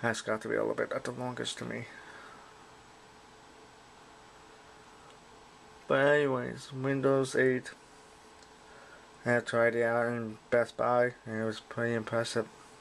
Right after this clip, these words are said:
so that's why I decided to purchase it for my own. But when I get rid of the Metro apps, they come to default and put your own Metro applications and so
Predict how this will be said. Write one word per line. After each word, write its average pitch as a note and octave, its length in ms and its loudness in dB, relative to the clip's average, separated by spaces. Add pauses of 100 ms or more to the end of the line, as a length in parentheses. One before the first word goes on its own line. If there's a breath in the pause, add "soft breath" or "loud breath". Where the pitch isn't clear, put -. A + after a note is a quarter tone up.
(120)
so A2 100 -4
that's G#2+ 240 -2
why A#2+ 200 2
I A#2 40 0
decided A2+ 380 -6
to A2 80 -2 (120)
purchase A2 440 -4
it A2 100 -4 (100)
for - 100 -8
my A2 180 -2
own. A2+ 240 -6 (1600 loud breath)
But B2 120 4
when B2+ 160 2
I B2+ 80 2
get A#2+ 160 -2
rid B2 260 4
of A#2 80 0
the A#2 60 -6
Metro B2 300 0
apps, B2 320 4
they A#2+ 100 0
come A2+ 280 -4
to G#2 60 -14
default B2 600 2 (280)
and B2 140 -8
put A#2 200 -6
your A#2+ 120 4
own B2 260 2
Metro A#2+ 880 2 (280)
applications B2 1000 -4
and A#2 160 -4
so A#2+ 320 0